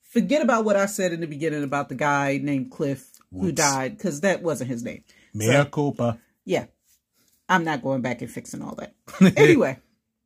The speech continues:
Speaker 1: so Cliff says he has the disc that everybody is looking for because the dad sent a care package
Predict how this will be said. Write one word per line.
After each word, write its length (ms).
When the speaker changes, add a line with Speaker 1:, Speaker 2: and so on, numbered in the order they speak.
Speaker 1:
so 340
Cliff 680
says 480
he 240
has 380
the 100
disc 520
that 160
everybody 460
is 120
looking 300
for 380
because 760
the 140
dad 480
sent 280
a 40
care 360
package 800